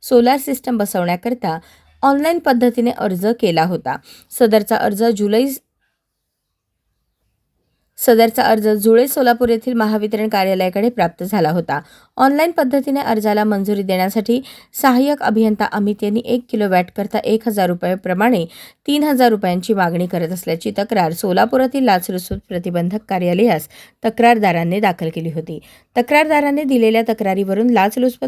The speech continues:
प्रतिबंधक विभागाच्या पथकाने पडताळणी करून महावितरण शाखा कार्यालय जुळे सोलापूर येथील सहाय्यक अभियंता अमित रेडेकर यांना तीन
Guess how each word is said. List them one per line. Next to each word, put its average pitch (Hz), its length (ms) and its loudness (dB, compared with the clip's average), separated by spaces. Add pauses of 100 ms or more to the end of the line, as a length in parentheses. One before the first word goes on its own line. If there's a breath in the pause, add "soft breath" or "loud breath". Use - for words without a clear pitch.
प्रतिबंधक 202 580 -4
विभागाच्या 185 440 -2
पथकाने 202 500 -2 (400 loud breath)
पडताळणी 277 420 4
करून 214 300 0
महावितरण 262 600 0
शाखा 202 300 -2
कार्यालय 180 420 0
जुळे 185 240 0
सोलापूर 190 400 0
येथील 170 280 -4
सहाय्यक 175 500 -2
अभियंता 185 420 0 (360 loud breath)
अमित 262 340 4
रेडेकर 240 420 4
यांना 214 280 2
तीन 254 220 -4